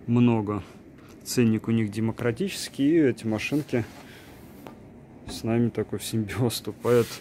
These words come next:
Отдают нам видеокарты. Эти видеокарты перекачиваются в системники уже игровые. А в бюджете до тридцати пяти тысяч у этого системника нет конкурентов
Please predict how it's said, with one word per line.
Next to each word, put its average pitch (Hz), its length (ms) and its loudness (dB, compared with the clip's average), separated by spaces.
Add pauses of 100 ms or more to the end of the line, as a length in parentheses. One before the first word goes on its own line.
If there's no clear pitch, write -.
(800)
Отдают 117 580 2
нам 110 160 0
видеокарты. 113 800 0 (680)
Эти 110 280 -6
видеокарты 107 680 -2
перекачиваются 107 800 -4
в - 60 -12
системники 104 680 -2
уже 101 240 -4
игровые. 127 600 2 (1600)
А 110 160 0
в 107 80 -2
бюджете 110 640 0 (520)
до 113 160 0
тридцати - 460 -4
пяти - 260 -6
тысяч - 500 -4
у 107 40 -4
этого 104 280 -4
системника 120 640 0
нет 107 240 -2
конкурентов 98 800 -6